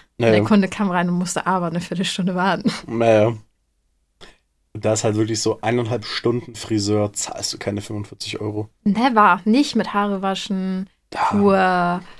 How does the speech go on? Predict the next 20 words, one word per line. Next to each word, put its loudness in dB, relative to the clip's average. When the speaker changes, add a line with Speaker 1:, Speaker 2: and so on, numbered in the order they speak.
Speaker 2:
Stylen. -2
Ach. -8
Speaker 1:
Das -20
ist -14
halt 4
der 4
Vorteil, 4
dass 0
halt 2
so -10
meine -2
Schwester -2
ist. 0
So. 2
Da 6
Speaker 2:
Ja, 4
Speaker 1:
ver-, -2
da 2
Speaker 2:
ich 0
glaub, 8